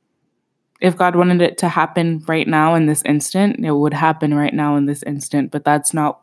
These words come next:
what the season is calling for, you know what I mean? And, like, so much of us spend so much time trying to make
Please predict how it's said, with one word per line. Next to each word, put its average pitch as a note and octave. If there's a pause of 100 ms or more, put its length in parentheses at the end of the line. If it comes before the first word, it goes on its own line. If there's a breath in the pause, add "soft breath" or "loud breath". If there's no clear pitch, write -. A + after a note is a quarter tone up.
(160)
what D3+
the E3
season D3+
is C#3+
calling G3+
for, C#3+
you D3
know D3+
what D#3+
I E3
mean? E3+
And, E3
like, D#3+
so A#3
much G3
of F3
us E3 (520 loud breath)
spend G3+
so A3
much A3
time F#3+
trying F#3+
to F#3+
make F3